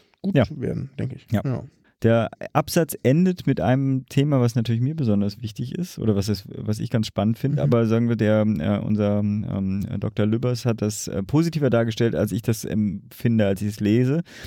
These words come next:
Speaker 2: "Im Sinne einer verstärkten Patientensicherheit wollen wir das Spektrum der heilpraktischen Behandlung überprüfen." Also Stichwort Heilpraktikalypse und die Veranstaltung, die vor kurzem ja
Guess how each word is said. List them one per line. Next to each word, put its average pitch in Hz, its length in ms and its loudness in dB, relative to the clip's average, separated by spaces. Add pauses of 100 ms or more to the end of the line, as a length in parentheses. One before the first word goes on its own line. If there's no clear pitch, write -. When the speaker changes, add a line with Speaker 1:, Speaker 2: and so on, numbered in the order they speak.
(200)
Speaker 2:
"Im 120 160 4
Sinne 165 200 4
einer 147 140 2
verstärkten 131 480 0
Patientensicherheit 120 880 2
wollen 117 240 4
wir 127 80 0
das 113 140 2
Spektrum - 540 -2
der 110 160 4
heilpraktischen 113 600 0
Behandlung 104 480 2
überprüfen." 101 720 2 (800)
Also 87 420 2
Stichwort 92 540 0
Heilpraktikalypse 95 1000 0
und 87 440 0
die 92 80 -2
Veranstaltung, 87 600 2
die 87 80 0
vor - 180 -6
kurzem 90 300 -4
ja 87 240 2